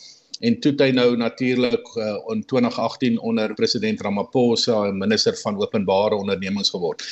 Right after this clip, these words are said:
Nou, jy het vir my gesê, moet ons bekommerd wees, is sal daar ongeruimthede onder hom wees? Hy het nie eintlik so 'n baanrekord nie, maar aan die ander kant is minister Gordhan deel van die A N C, kom ons noem dit maar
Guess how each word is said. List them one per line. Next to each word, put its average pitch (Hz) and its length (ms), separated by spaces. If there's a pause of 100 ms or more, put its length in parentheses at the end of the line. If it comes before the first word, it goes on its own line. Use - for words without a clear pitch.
(200)
Nou, 127 140
jy 120 160
het 170 120
vir 196 100
my 175 40
gesê, 156 340
moet 139 180
ons 139 180
bekommerd 165 560
wees, 165 260
is 135 120
sal 135 180
daar 127 160
ongeruimthede 135 800
onder 143 220
hom 139 180
wees? - 580
Hy 117 80
het 147 160
nie 220 100
eintlik 190 320
so 180 180
'n 131 60
baanrekord 117 800
nie, 90 100
maar 120 140
aan 151 60
die 160 140
ander 214 260
kant 120 460 (380)
is 190 220
minister 139 400
Gordhan 131 600 (440)
deel 131 480
van 165 200
die 139 180
A 131 160
N 131 140
C, 147 640 (220)
kom 151 160
ons 143 180
noem 135 140
dit 135 220
maar 120 340